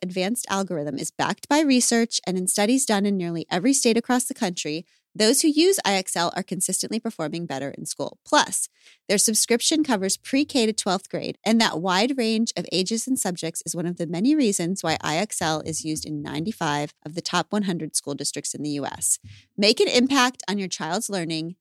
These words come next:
Get I X L now, and We Can Do Hard Things listeners can get an exclusive twenty percent off I X L membership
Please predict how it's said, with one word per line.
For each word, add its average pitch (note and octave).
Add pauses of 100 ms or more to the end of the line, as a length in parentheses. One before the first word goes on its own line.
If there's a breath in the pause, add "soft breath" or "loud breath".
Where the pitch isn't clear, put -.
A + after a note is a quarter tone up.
Get E3
I F#3+
X B3
L G#3+
now, G3+ (260 loud breath)
and G3+
We A3+
Can C4
Do A#3
Hard C4+
Things A3
listeners D3+
can G3
get E3+
an F3+
exclusive B3
twenty A#3+
percent D4
off D4+ (320)
I F#3
X B3
L C#4+
membership F#3